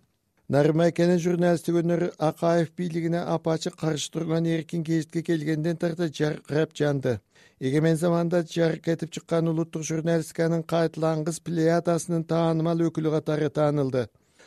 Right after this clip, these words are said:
Анын үстүнө ошол токсонунчу жылдары Республика гезитинин иши жүрүшүп,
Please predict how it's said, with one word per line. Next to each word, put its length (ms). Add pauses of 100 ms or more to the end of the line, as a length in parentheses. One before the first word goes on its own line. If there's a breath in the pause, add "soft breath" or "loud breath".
(140 soft breath)
Анын 300
үстүнө 320
ошол 300
токсонунчу 580
жылдары 300 (100)
Республика 640
гезитинин 480
иши 240
жүрүшүп, 400